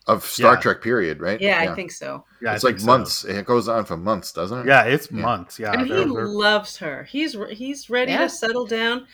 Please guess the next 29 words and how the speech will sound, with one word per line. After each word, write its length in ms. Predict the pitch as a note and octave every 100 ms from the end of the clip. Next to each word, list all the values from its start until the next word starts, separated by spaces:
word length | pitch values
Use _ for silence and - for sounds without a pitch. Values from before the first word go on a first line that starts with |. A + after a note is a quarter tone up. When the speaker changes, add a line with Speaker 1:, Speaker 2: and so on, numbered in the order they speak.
| - -
Speaker 3:
Like, 160 | G#3+
he, 180 | - C#4
that, 320 | C4+ A3 A3+
he 180 | A3 C4+
feels 400 | C4 - C4 C4+
a 80 | A3
happiness 440 | G3 G#3 A#3 A3+ A3
he's 220 | G#3 G3
never 240 | G3 F#3
felt 300 | E3+ G3 G3+
before. 280 | - - A#2
Speaker 1:
Right. 240 | G2+ E2+ - -
And 400 | A#2 B2 G#2+ F#2+ _ -
Speaker 2:
<laughs> 280 | - _ -
Yeah. 220 | - - _ _ _ _ _
Speaker 1:
and 220 | A2 A2+ G2
because 280 | G#2 A#2 F#2+
he 60 |
doesn't 340 | G2+ A2 A2 G2 _
remember 400 | G#2+ G#2 A2+ G2
who 160 | F#2+ G#2
he 140 | F#2
was, 340 | E2+ G#2+ G#2 E2+
he 80 |
doesn't 260 | F2 G#2 F#2+
have 240 | F#2+ F#2+
all 220 | F#2+ G2 F#2+
the 260 | F2+ F2+
other 580 | F#2 F#2+ F2+ F2+ F2 E2